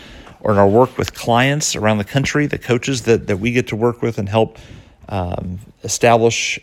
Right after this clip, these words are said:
and, and help them maintain their recruiting strategy, the priority at first is to get a response. We want the conversation. We don't need them to buy in completely to what it is that we have on our campus. We'll get to that.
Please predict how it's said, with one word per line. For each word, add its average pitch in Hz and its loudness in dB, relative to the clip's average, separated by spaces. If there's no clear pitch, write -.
and, 92 -4
and 92 -8
help 104 -2
them 95 -4
maintain 107 0
their 98 0
recruiting 120 -4
strategy, 127 -4
the - -2
priority 135 4
at 139 -4
first - 2
is 110 -4
to 107 -6
get 107 -2
a 117 -2
response. 95 -4
We 123 0
want 120 2
the - -2
conversation. 95 -2
We 113 0
don't 107 2
need 139 2
them 139 0
to 113 -4
buy 104 0
in 101 0
completely 95 -4
to 92 -4
what 113 2
it 110 -2
is 98 2
that 95 -2
we 101 -2
have 101 -2
on 98 0
our 95 -4
campus. 120 -2
We'll - -2
get 165 0
to 113 -2
that. - -10